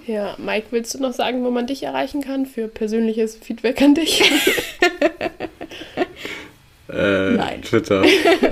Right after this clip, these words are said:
Speaker 1: <laughs> Twitter, sucht nach Mike. <laughs>
Speaker 2: Genau.
Speaker 1: Ja, nice. Ja, wir verabschieden uns, würde ich sagen.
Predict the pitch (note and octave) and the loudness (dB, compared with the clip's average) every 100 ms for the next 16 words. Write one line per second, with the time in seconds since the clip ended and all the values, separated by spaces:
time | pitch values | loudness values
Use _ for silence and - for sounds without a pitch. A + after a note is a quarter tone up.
0 | D#4+ C#4 - - F4 F4+ D#4+ - - - | 0 -4 -8 -10 -8 -6 -8 -8 -2 -2
1 | - A3+ G3+ F3+ - - - A3 A#3 - | 0 -2 0 0 -4 -8 -8 -2 -2 2
2 | A3+ G#3+ A3+ G3+ F#3 F3 - - - A3+ | 2 2 -2 0 0 -2 -10 -20 -12 -4
3 | G#3+ D4 A3+ - - - - D4+ - D3 | -2 -2 -4 -6 -14 -16 -6 -6 -4 -10
4 | - - - C3 A#2 G#2 G2 - - - | -10 -10 2 4 4 2 -2 -6 -14 -20
5 | - - - - - - - G#3+ G3 F#3 | 0 4 4 2 -10 -10 -2 0 0 0
6 | F3+ - - G#3 A3+ F#3+ - - _ _ | -4 -8 -8 -8 -8 -16 -20 -20 _ _
7 | G#4 A#4 - C4 B3+ - C#4 A3 A3 G#3 | 0 0 2 0 0 2 2 2 -2 -6
8 | G#3 F#3+ G3 G3+ | -4 -4 -2 -4